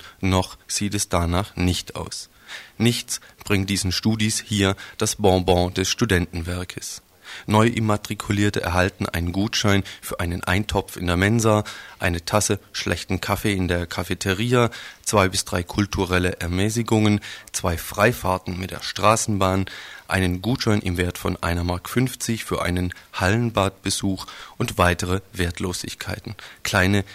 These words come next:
Geschenke erhalten die Widerstandsunlust, oder wie war das? Am Montag begann hier der Unibetrieb. Jetzt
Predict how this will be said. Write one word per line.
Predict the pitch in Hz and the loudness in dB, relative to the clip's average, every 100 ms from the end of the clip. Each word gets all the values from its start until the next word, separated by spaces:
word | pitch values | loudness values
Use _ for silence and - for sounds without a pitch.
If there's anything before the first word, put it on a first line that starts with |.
| - - | -14 -4
Geschenke | - 98 92 113 - | -2 0 0 0 -2
erhalten | 90 90 101 98 | 0 2 0 -2
die | 92 90 - | -4 -6 -10
Widerstandsunlust, | 92 98 120 - 113 117 - 117 123 120 - - | -6 -4 -2 0 0 0 0 2 2 0 -4 -4
oder | 87 | -4
wie | 85 95 | -4 0
war | 107 107 | 2 2
das? | 110 - - _ _ - - - - - _ - | 0 -2 -10 _ _ -18 -16 -16 -20 -20 _ 0
Am | 107 | 4
Montag | 107 117 117 113 - - - | 6 4 2 0 -8 -20 0
begann | 113 95 90 | 2 4 2
hier | 90 95 90 - - | 2 2 0 -8 -2
der | 120 117 | 0 2
Unibetrieb. | 98 85 - - - - - | 2 2 -2 -8 -10 -12 -2
Jetzt | 95 120 - - | 0 2 -2 -6